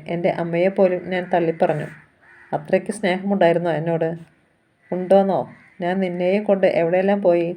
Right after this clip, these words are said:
മലേഷ്യയിൽ, സിംഗപ്പൂരിൽ, തായ്ലൻഡിൽ, ദുബായിൽ. നീയാണ് പറഞ്ഞത്, കല്യാണത്തിന് മുമ്പ് നമ്മൾ ഹണിമൂൺ ആഘോഷിക്കുകയാണെന്ന്.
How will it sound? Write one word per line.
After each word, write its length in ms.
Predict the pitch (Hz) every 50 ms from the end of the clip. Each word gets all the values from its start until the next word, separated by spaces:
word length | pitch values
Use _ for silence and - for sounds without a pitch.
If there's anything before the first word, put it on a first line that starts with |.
| 175 - _ _ _ -
മലേഷ്യയിൽ, 600 | 175 170 170 180 175 180 180 175 - 180 165 160
സിംഗപ്പൂരിൽ, 640 | 151 151 185 180 180 180 196 202 - 196 170 165 156 156 -
തായ്ലൻഡിൽ, 560 | - 170 175 175 180 196 196 190 180 165 151 151 156
ദുബായിൽ. 500 | 165 165 165 175 175 180 185 180 - - - - - -
നീയാണ് 460 | 175 165 156 151 156 175 190 196 196 190
പറഞ്ഞത്, 380 | 196 175 160 156 160 156 156 156 - _ _ _ _ _ _ _ -
കല്യാണത്തിന് 480 | 170 175 170 175 180 180 180 208 202 202
മുമ്പ് 240 | 196 175 165 185 - - 170
നമ്മൾ 220 | 165 165 175 180 190
ഹണിമൂൺ 420 | 190 - 175 170 165 170 175 180 175
ആഘോഷിക്കുകയാണെന്ന്. 880 | 170 165 170 165 165 165 - - 196 196 170 160 151 147 143 143 147